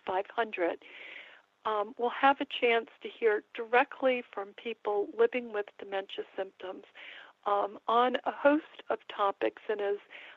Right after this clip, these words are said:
Robert noted, um, stigma-related items are really significant. They are hurdles and provide all kinds of, um, barriers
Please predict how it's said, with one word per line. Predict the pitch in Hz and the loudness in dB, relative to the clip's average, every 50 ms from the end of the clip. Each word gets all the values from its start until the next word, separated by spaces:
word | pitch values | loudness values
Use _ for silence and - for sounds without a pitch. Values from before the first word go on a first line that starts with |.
| _ _ _ | _ _ _
Robert | 233 226 233 233 233 220 208 - | 6 6 8 8 8 6 6 4
noted, | - 220 233 240 277 247 214 180 185 - - - _ - | 2 0 2 2 4 4 4 2 2 -2 -10 -20 _ -10
um, | 196 202 208 202 202 214 - _ - - - - | -8 -8 -8 -8 -10 -12 -16 _ -20 -20 -6 0
stigma-related | - 285 285 294 262 254 240 233 - _ - 233 233 220 - 214 214 214 220 214 214 202 202 - - - _ _ - | 0 2 2 4 4 6 6 4 4 _ -2 -2 0 0 2 2 4 4 4 6 4 2 2 0 -4 -10 _ _ -2
items | 214 214 214 214 214 202 202 208 214 220 - - _ _ | 0 2 2 2 2 0 0 -2 -8 -14 -18 -20 _ _
are | - 208 202 202 202 202 208 - - - - 240 247 | 2 2 4 4 4 2 0 -4 -10 -18 -18 -12 -4
really | 262 269 277 254 240 208 202 190 - _ _ - | 0 2 6 8 8 8 8 6 0 _ _ 0
significant. | - 220 - - 220 214 - - 208 - - - - - - _ _ - | 0 2 2 0 -4 -4 -4 -8 -12 -8 -6 -6 -6 -6 -10 _ _ -4
They | 226 208 202 202 196 - - | -2 0 2 2 2 2 2
are | 202 202 196 202 202 - | 2 2 2 0 0 0
hurdles | - 269 254 262 247 254 247 240 - _ | 0 4 8 8 8 8 8 6 0 _
and | 208 196 190 196 - _ | -10 -10 -10 -12 -16 _
provide | - 214 208 - 202 196 196 214 - - | -10 -8 -6 -2 0 0 0 0 0 2
all | 185 185 202 - - | 2 2 2 0 -6
kinds | - 220 220 220 214 - - | -8 -6 -6 -6 -4 -2 -2
of, | 202 190 208 - - - - - - - - - - _ _ | -2 -2 -4 -10 -18 -18 -18 -18 -18 -18 -18 -20 -20 _ _
um, | 208 202 202 202 196 202 | -4 -2 -2 -4 -4 0
barriers | - 220 214 226 226 226 208 208 202 196 196 | 2 4 6 6 6 4 4 4 2 2 0